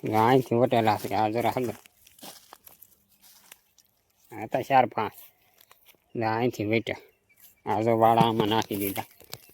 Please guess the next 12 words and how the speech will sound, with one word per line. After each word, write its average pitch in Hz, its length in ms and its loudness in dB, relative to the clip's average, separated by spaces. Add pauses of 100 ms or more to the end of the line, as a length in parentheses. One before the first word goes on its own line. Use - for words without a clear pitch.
વાડીમાં. 113 420 0 (920)
હારવાર 120 340 2
દીકરા 127 320 0
લેતા 143 300 2
ગયેલા 147 260 2
છે 139 120 2
ઝટકાના. 113 540 -2 (2000)
હલવા 151 260 0
ગયેલા 135 280 0
છે 143 120 -6
હારી 117 220 -2
પર. 107 220 -10